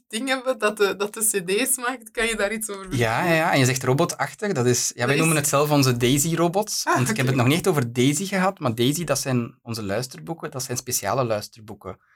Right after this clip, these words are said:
Speaker 2: DAISY, dat is eigenlijk een letterwoord, dat is Digital Accessible Information System. En dat is een wereldwijde standaard voor toegankelijke luisterboeken. Dus daar zit, daar zijn extra voordelen aan.
Speaker 1: Oké.
Speaker 2: Zo zit bijvoorbeeld heel de structuur van het boek zit daarin, dus hoofdstukken, pagina's.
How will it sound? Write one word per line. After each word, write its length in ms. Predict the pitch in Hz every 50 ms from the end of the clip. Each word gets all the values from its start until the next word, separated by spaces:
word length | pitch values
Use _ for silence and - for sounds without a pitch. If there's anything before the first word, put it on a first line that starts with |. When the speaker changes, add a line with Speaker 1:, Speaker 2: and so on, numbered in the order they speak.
| _ _ _ _ _ _
Speaker 2:
DAISY, 340 | 113 113 110 120 127 143
dat 140 | 131 127 120
is 100 | 123 113
eigenlijk 300 | 113 113 120 123 123 -
een 60 | 101
letterwoord, 540 | 95 98 104 - - 117 107 101 101 95 -
dat 160 | - 107 104
is 180 | 107 104 101 107
Digital 560 | 113 117 120 123 143 135 135 - 147 143 131 -
Accessible 840 | 120 - - - 123 - - - 131 127 131 127 131 131 131 - _ _ _ -
Information 720 | 113 113 - - 110 104 107 110 123 123 - - 110 104
System. 540 | 107 - 131 123 - - - 180 180 180 _ _ _ _ _ _ _ _ _
En 60 | -
dat 80 | 123 123
is 40 | 120 117
een 60 | 107
wereldwijde 440 | 110 123 151 151 151 156 139 123 113
standaard 540 | - - - 117 135 143 139 147 147 -
voor 240 | - - 123 117 - _ _
toegankelijke 640 | - 123 107 117 120 127 127 135 127 117 - 107 101
luisterboeken. 640 | 98 98 98 - _ - 110 107 107 104 - 104 98
Dus 120 | 107 107
daar 120 | 113 107 107
zit, 260 | 110 104 _ - _ _
daar 120 | 120 117
zijn 120 | 117 117
extra 280 | 120 123 - - 131 101
voordelen 520 | 101 98 101 110 - 123 113 107 101 92
aan. 260 | 85 82 85 92 - _ _ _ _ _ _
Speaker 1:
Oké. 160 | _ - 160
Speaker 2:
Zo 100 | - 117 113
zit 140 | 120 143 127
bijvoorbeeld 360 | 123 120 127 117 120 113 -
heel 140 | 120 120 127
de 80 | 135
structuur 720 | 131 - - 113 - - - 123 120 127 139 135 131 - _ _ _ _ _ _ _
van 120 | - 120
het 100 | 107 101
boek 160 | 107 107 -
zit 140 | - 110 -
daarin, 260 | - 101 98 98 101
dus 140 | 101 95 -
hoofdstukken, 640 | - 107 110 110 - - - - 123 123 - 117 -
pagina's. 640 | - 98 92 98 113 117 120 120 123 131 131 -